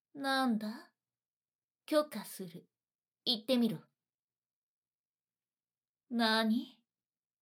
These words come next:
自分はスパイではないだと？<laughs> まだ言うか。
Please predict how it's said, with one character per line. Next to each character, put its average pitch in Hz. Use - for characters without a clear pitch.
自 240
分 339
は 370
ス -
パ -
イ -
で 208
は 175
な 180
い -
だ 220
と？ -
<laughs> -
ま 381
だ 453
言 277
う -
か。 208